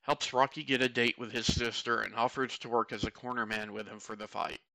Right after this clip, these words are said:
Paulie becomes jealous of Rocky's success, but Rocky placates him by agreeing to advertise the meatpacking business where Paulie works as part of the upcoming fight.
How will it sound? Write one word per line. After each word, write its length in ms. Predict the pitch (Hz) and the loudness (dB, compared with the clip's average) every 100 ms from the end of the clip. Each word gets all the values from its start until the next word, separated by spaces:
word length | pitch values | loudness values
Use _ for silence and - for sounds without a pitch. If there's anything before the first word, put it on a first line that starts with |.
| _ _ _ | _ _ _
Paulie 320 | - 131 151 | 6 6 8
becomes 380 | 151 - 135 113 | 2 -2 -4 -4
jealous 460 | 117 123 127 127 120 | 4 6 8 6 4
of 120 | 107 | 4
Rocky's 360 | 120 117 123 - | 4 6 4 6
success, 580 | - - 107 104 110 - _ _ _ _ | 6 6 2 2 0 -6 _ _ _ _
but 120 | 113 | 2
Rocky 340 | 110 123 - 127 | 8 8 6 -4
placates 680 | - 143 143 - 127 117 123 | 2 4 4 2 0 2 -4
him 120 | 110 | 2
by 140 | 110 | 2
agreeing 340 | 107 113 120 117 | 2 -2 -2 0
to 200 | 127 120 | 0 2
advertise 540 | 127 127 - 113 110 | 2 -2 4 2 4
the 160 | - 113 | -4 0
meatpacking 640 | 135 165 - 110 - 117 | 0 0 -4 -6 -6 -4
business 540 | 117 110 120 113 - - _ _ _ _ | -2 0 0 -2 -4 -8 _ _ _ _
where 140 | 120 | -6
Paulie 340 | - 127 143 | 6 8 8
works 320 | 127 117 117 - | 6 4 4 0
as 140 | 113 | -2
part 220 | - 113 | 2 4
of 80 | 107 | 4
the 120 | 113 | 2
upcoming 400 | 104 - 107 107 | 0 0 -12 -14
fight. 320 | - 95 - | -6 -4 -4